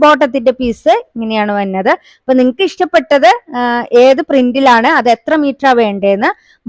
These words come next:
കറക്റ്റ് മാർക്ക് ചെയ്ത് സ്ക്രീനിൽ രണ്ട് നമ്പറുകൾ കൊടുത്തിട്ടുണ്ട്. അതില് പർച്ചേസ് നമ്പറിലാണ് അയക്കേണ്ടത്.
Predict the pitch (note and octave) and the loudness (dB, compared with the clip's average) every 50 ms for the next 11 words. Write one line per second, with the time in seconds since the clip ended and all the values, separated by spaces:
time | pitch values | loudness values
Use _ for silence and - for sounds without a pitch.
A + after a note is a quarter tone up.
0 | - C4 A#3+ A#3+ - _ _ C#4+ C#4+ C4 A#3+ A3+ A3 A3 - _ A3 G#3 F#3+ F#3+ | -4 -2 0 0 -2 _ _ -4 -2 0 2 0 0 -2 -4 _ -4 -4 -2 -2
1 | F3 C4 D#4+ G#4+ A4+ F4+ - _ - E4 E4 D#4+ D#4+ D#4+ D#4+ E4+ E4+ D4 E4 D#4 | 0 0 0 0 -2 -4 -10 _ -4 -2 0 2 2 2 2 2 2 2 2 2
2 | D4+ D4 D4 D#4+ D#4 D4 D#4 D#4+ D4 D#4+ D#4 D4 C#4 C4 A#3+ A#3 - A#3+ G#3+ G3 | 0 0 0 0 0 0 0 0 2 2 2 4 4 2 2 0 -2 -6 -6 -4
3 | G3+ F3+ F#3+ F#3 - G#3+ G#3 G#3+ A3+ A#3+ C4 - C4 A#3 A3+ - - B3+ B3 B3+ | -6 -6 -4 -4 -4 -4 -4 -2 -2 -2 -2 0 0 -2 -2 -2 -2 -4 -2 -2
4 | B3+ B3 A#3 A3+ G#3+ A3 G#3 G3 G3 F#3+ F#3+ G3 A3 D4+ F#4 - _ _ _ _ | -2 -4 -2 -2 0 -2 -2 0 0 -2 -2 0 -2 -2 -4 -6 _ _ _ _
5 | _ _ _ _ _ _ - C4+ A#3+ A3+ G#3 - - G3+ G3 F3 F#3 F3 A3 D4+ | _ _ _ _ _ _ -2 2 2 2 2 0 -4 -4 -2 -2 0 0 0 0
6 | G#4 | 0